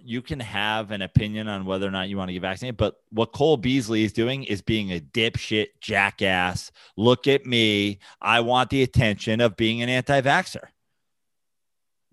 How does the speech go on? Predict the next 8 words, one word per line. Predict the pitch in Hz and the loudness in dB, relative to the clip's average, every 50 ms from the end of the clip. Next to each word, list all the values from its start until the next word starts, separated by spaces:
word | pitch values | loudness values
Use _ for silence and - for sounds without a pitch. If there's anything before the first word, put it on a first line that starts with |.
| _ 143 131 | _ _ -20
The | 110 110 127 180 208 214 214 | -18 -6 -2 0 2 4 4
end. | 220 262 254 202 - - - - - _ _ _ _ _ _ _ _ _ | 4 4 4 2 0 -4 -12 -16 -18 _ _ _ _ _ _ _ _ _
We | 110 151 208 226 175 | 0 0 0 0 2
talked | - - 180 180 214 208 - - | 2 4 4 4 4 2 2 2
about | 160 135 147 139 135 135 143 147 143 - _ _ _ _ _ _ _ _ _ _ _ _ _ _ _ _ _ _ _ _ _ - | 2 4 4 4 6 6 4 4 2 -2 _ _ _ _ _ _ _ _ _ _ _ _ _ _ _ _ _ _ _ _ _ 2
everybody | 135 147 151 180 170 185 180 185 190 156 | 2 4 4 4 2 2 0 0 0 -2
hammering | 135 135 147 175 196 220 240 247 254 254 262 262 262 262 262 | -2 -2 0 2 2 2 2 4 4 2 4 4 2 0 0
LeBron. | 262 262 262 262 247 285 269 262 262 262 254 254 208 135 113 107 110 113 107 | 0 2 4 4 4 4 2 2 2 0 0 0 0 0 -2 -4 -6 -10 -12